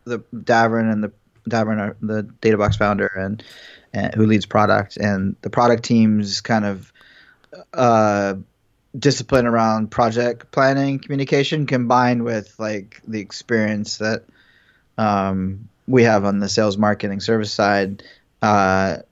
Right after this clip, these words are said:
around running the business. And I think those kind of two things kind of came together, but yeah, it probably took, took two years, um, to, to really connect the two. I, I, we're not,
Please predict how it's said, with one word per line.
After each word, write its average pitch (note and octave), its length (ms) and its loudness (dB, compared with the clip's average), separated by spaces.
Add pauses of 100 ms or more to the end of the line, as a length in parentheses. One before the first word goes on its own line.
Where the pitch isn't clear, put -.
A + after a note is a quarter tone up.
around G2 420 2
running G2+ 580 0
the A2 140 -2
business. C3 440 2
And B2 100 4
I B2 40 4
think A#2 200 -2
those B2 300 4
kind A#2+ 240 -2
of - 80 -20
two B2+ 180 -2
things A#2+ 240 0
kind A#2+ 200 0
of A2+ 60 -6
came A2+ 240 -2
together, B2 680 -2
but A2+ 200 0
yeah, A2+ 220 4
it - 180 -10
probably G#2 340 -2
took, - 360 -8 (720)
took C3+ 200 0
two C3+ 160 0
years, A#2+ 600 0 (140)
um, G2+ 600 -4 (180)
to, G#2+ 220 -6 (120)
to A2 120 -4
really G2+ 340 -2
connect G#2+ 320 -2
the A#2+ 60 -4
two. D3+ 200 4
I, D3 120 6
I, B2 380 2
we're A2+ 180 -2
not, G#2 380 -6